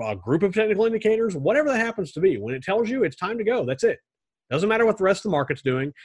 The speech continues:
It doesn't matter what the Dow, if the Dow's up or down. It doesn't matter if the S and P's up or down, or the Nasdaq, or the Russell, or the Russell. It makes no difference. You have to treat this as anything else. You've got rules for doing what you do in life. You should have rules for doing what you do in investing.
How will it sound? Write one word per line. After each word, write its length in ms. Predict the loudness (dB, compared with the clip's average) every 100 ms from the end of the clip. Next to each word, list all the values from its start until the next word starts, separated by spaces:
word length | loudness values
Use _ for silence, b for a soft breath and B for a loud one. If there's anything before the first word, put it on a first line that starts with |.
| B
It 60 | -2
doesn't 200 | 0 2
matter 180 | 4 4
what 120 | 2
the 80 | 2
Dow, 360 | 0 0 0
if 260 | -2 -2 -4
the 80 | -2
Dow's 280 | -2 0 0
up 160 | 0
or 60 | 0
down. 300 | 0 0 -2
It 40 |
doesn't 160 | -6 -2
matter 120 | -2
if 60 | 0
the 100 | 0
S 160 | -2
and 100 | -4
P's 240 | -6 -2 0
up 120 | 0
or 80 | -2
down, 400 | 0 0 0 -2
or 40 |
the 100 | -2
Nasdaq, 640 | -2 -2 0 0 0 0 -4
or 80 | -8
the 80 | -6
Russell, 300 | -6 -4 -8 -10
or 240 | -14 -14 -8
the 80 | -2
Russell. 440 | 0 0 2 0 B B B
It 100 | -2
makes 220 | 0 0 -4
no 580 | -2 2 4 4 2 0
difference. 420 | -4 -6 _ -20 _ _ _
You 180 | -2 2
have 100 | 2
to 80 | 0
treat 320 | -4 -2 -2 -2
this 460 | -4 -4 -8 -14 _ -6
as 520 | -2 -2 -2 -6 -12 -18 _ _ _
anything 360 | -2 0 2 0
else. 280 | -4 -10 -20 _ _
You've 140 | -6 -2
got 220 | -2 0
rules 320 | 4 6 6
for 120 | 2
doing 260 | 2 4 4
what 160 | 2
you 100 | -2
do 180 | -2 0
in 60 | 0
life. 320 | 0 -2 -4
You 60 | -8
should 160 | -6
have 160 | -4 -2
rules 240 | 0 0
for 120 | 0
doing 220 | -2 0 -2
what 140 | -4
you 80 | -4
do 140 | -4
in 40 | -4
investing. 440 | -8 -12 -16 _